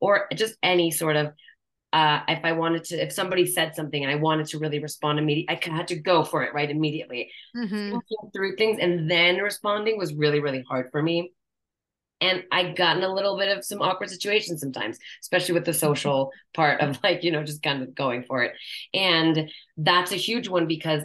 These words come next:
Speaker 1: again, your midbrain is that filter and it's giving you that, that pause to say, "That's not important right now. You don't have to answer that right now.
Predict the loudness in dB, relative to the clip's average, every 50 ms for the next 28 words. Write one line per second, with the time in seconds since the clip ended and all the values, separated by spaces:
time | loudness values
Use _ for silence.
0 | -6 _ -4 -4 0 2 2 2 2 0 -2 -4 -2 0 0 2 2 2 2 0
1 | 0 -2 -6 -6 -4 -4 -6 -6 -8 _ 0 0 0 2 2 2 2 2 0 -2
2 | -2 -2 -2 -2 -4 -8 -8 -8 -8 -6 -2 -2 -2 -2 -2 -8 -8 -2 -2 0
3 | 2 4 2 2 2 2 2 2 0 0 -2 -8 -4 0 0 0 0 -2 -10 _
4 | _ -10 -2 2 4 4 4 4 2 0 -2 -6 -10 -12 -12 -8 -4 -2 -2 -2
5 | -2 -4 -12 -20 _ _ 0 0 0 2 4 4 4 4 4 4 4 4 4 4
6 | 0 0 0 -4 -6 -6 -6 -2 0 2 2 2 0 -2 -4 -4 -6 -6 -10 -12
7 | -8 -8 -10 -12 _ _ _ -2 2 2 2 2 0 0 0 2 2 2 2 2
8 | 0 -2 -2 -4 -6 -8 -8